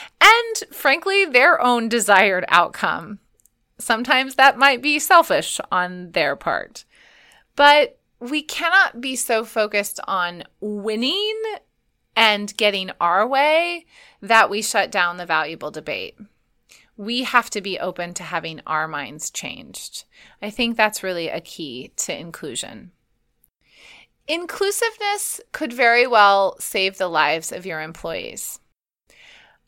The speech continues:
I remember the story of a young man who suffered a life-altering work injury when he was very young.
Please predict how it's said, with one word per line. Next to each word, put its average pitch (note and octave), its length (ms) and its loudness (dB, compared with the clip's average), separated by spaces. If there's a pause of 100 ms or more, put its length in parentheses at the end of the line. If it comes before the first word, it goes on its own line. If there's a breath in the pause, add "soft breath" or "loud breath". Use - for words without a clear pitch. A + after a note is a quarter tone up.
(120)
I A#3 140 6
remember C#4+ 720 2
the A#3 100 -8
story G#3 540 0
of F#3+ 160 -2
a G3 80 -4
young F#3 260 -6
man D3+ 420 -8 (180)
who A#3+ 100 -10
suffered G#3 500 -2
a G#3 100 -4
life-altering G3+ 1200 -6
work F3 260 -4
injury - 760 -12
when F3+ 180 -12
he F#3 160 -12
was F3+ 160 -10
very E3 320 -2
young. C#3+ 440 -10